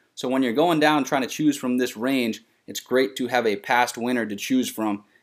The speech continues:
He's missed the cut twice since and did not play last year, so he's dropped off a little bit, but he does have that winning experience at this specific tournament, at this specific course, so we enjoy that W under his belt, and he's in good enough form compared to others in this range,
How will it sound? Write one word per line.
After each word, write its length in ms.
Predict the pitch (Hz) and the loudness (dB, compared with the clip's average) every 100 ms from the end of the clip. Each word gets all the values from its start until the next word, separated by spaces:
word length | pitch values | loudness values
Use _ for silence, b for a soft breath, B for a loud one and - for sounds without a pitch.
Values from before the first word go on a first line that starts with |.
| b | b
He's 180 | 120 107 | -6 0
missed 240 | 147 156 | 0 0
the 80 | 131 | 0
cut 280 | - 135 - | 2 2 2
twice 340 | 139 120 - | 2 4 2
since 380 | - 151 185 - _ - | 0 0 0 -8 _ -14
and 120 | 113 | -6
did 140 | 113 135 | 0 2
not 240 | 131 110 | 0 -2
play 240 | - 131 170 | 2 4 6
last 320 | 170 175 - | 4 2 2
year, 160 | 185 | 0
so 340 | 170 127 117 - B B | 2 2 2 0 B B
he's 160 | 117 107 | -10 -2
dropped 320 | 123 101 - | 0 0 0
off 240 | 127 160 | 0 0
a 60 | 160 | 0
little 160 | 165 | 0
bit, 160 | 170 180 | 0 0
but 80 | 131 | 0
he 80 | 113 | 2
does 220 | 135 151 | 2 4
have 200 | 147 127 | 2 4
that 260 | 127 107 | 2 2
winning 380 | 104 123 147 135 | -2 0 4 2
experience 720 | 113 101 - 147 143 120 110 - | 0 -6 -4 2 2 2 -2 -2
at 200 | 117 - | 0 0
this 140 | 123 | -4
specific 420 | - 127 139 127 123 | -4 -6 -4 -6 -6
tournament, 400 | 131 131 127 127 | -2 0 0 -2
at 180 | 107 - | -6 -6
this 140 | 120 | -8
specific 400 | - 123 123 123 | -8 -6 -6 -6
course, 340 | - 131 123 - b b | -2 -2 -2 -4 b b
so 120 | - | -8
we 60 | 123 | -4
enjoy 300 | 107 127 131 | 0 2 2
that 260 | 120 - | 2 2
W 420 | 135 135 127 127 | 0 2 2 0
under 280 | 120 123 120 | 0 0 0
his 180 | 120 110 | 0 -2
belt, 400 | 104 120 117 - b b | 2 4 4 2 b b
and 120 | 113 | -4
he's 160 | 123 | -2
in 160 | 120 107 | -2 -2
good 180 | 123 151 | 2 4
enough 300 | 147 131 - | 4 2 0
form 300 | 143 139 117 | 0 2 0
compared 420 | 120 107 127 123 | -2 0 2 2
to 140 | 123 110 | 2 2
others 300 | 127 123 117 | 4 4 2
in 140 | 123 | 0
this 180 | 123 113 | -2 -2
range, 320 | 123 135 139 | -2 -2 -4